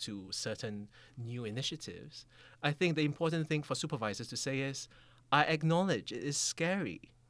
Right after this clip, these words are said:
It is scary to change." And not just say it because they just want to say it, but really feel it and give examples.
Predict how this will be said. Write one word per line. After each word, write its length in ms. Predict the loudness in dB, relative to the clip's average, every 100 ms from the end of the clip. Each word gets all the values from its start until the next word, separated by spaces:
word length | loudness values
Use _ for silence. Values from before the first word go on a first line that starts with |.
| _ -2
It 140 | 0
is 100 | 2
scary 320 | 2 4 2 2
to 100 | -4
change." 640 | -2 -2 -4 -8 -14 -20 -20 -20 _ -20 _ _ _ -20 -20 -20 0
And 140 | 4
not 140 | 6 8
just 180 | 6 6
say 220 | 4 4
it 100 | 0
because 560 | -4 -4 -2 -4 -6 -12 _ -20 -14
they 100 | -8
just 200 | -2 0
want 140 | 0 -4
to 40 |
say 220 | -4 -4
it, 200 | -6 -8 -16 _ -20 -12 2
but 160 | 4
really 220 | 6 6
feel 340 | 4 2 0 0
it 160 | -2 -6 _ -20 -20 -20 -20 _ -20 -2
and 280 | 0 0 0
give 340 | 4 4 4 -4 -4
examples. 760 | 2 4 4 2 -4 -4 -8